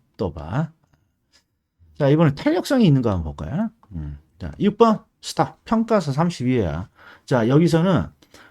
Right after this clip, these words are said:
내가 모르는 논점 다 하나 있어. 일, 이, 삼 번 중에 그걸 찾아야 돼. 자, 해보세요. 자, 해보셨죠? 자, 일 번 지문을 우리는 잘 하지 않는 지문이야. 중개사에서. 그러니까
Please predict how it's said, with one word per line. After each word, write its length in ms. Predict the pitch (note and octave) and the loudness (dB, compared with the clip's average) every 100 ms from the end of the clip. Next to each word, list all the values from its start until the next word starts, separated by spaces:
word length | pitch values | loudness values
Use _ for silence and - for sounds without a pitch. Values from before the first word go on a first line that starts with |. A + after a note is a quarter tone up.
| _ _ - | _ _ -4
내가 260 | G3+ G#3 | 2 2
모르는 520 | F#2+ G#2+ F#3 C#4+ E4 B3 | 4 8 8 8 4 4
논점 280 | C#3 C3+ | 4 2
다 120 | G2+ G#2 | -2 -2
하나 120 | G#2+ | -4
있어. 380 | D#2 - C2+ D2 - | -8 -12 -16 -12 0
일, 240 | C3+ D#3+ | 4 4
이, 60 | B2+ | 2
삼 200 | A#2 B2 | -2 -4
번 140 | A#2+ | -4
중에 300 | F2 C#2+ A#1+ _ | -6 -12 -18 _
그걸 240 | - F2+ | -6 -6
찾아야 280 | - - D2+ | -6 -16 -20
돼. 60 | D2+ _ _ - - - | -20 _ _ -12 -12 -12
자, 260 | - D#3 - - | -14 -14 -14 -10
해보세요. 300 | A#2 D#2+ - _ _ _ _ _ _ - | -10 -10 -18 _ _ _ _ _ _ -8
자, 80 | |
해보셨죠? 640 | G2+ C#3+ A#2 D#3 F3 F2+ C#2 _ _ _ _ - - - - | -2 -2 0 -2 0 -2 -2 _ _ _ _ -20 -20 -20 -4
자, 220 | B2 - - | -2 -2 2
일 340 | D3 E3+ G#3 | 4 6 6
번 320 | G#3 A#3 A3+ G#3 | 8 8 8 4
지문을 800 | E3+ D#3+ D3+ D#3 A3+ B3 C4+ _ - | 2 4 4 4 6 4 2 _ -6
우리는 460 | A2+ B2+ C#3+ G3+ - - | 0 4 4 4 -2 -10
잘 240 | - B2+ | -6 -6
하지 260 | - E3+ A2 | -6 -6 -4
않는 300 | F2 A2 G2 | -2 -2 -2
지문이야. 640 | E2+ D2 C#2 C#2+ D2 C#2+ - | -6 -8 -10 -12 -12 -14 -10
중개사에서. 640 | G#2+ F#2 F2 D2 D2 - _ _ _ _ _ _ _ - - | -6 -4 -4 -8 -14 -16 _ _ _ _ _ _ _ -20 -6
그러니까 440 | A2 G2 F#2 | -4 -2 -4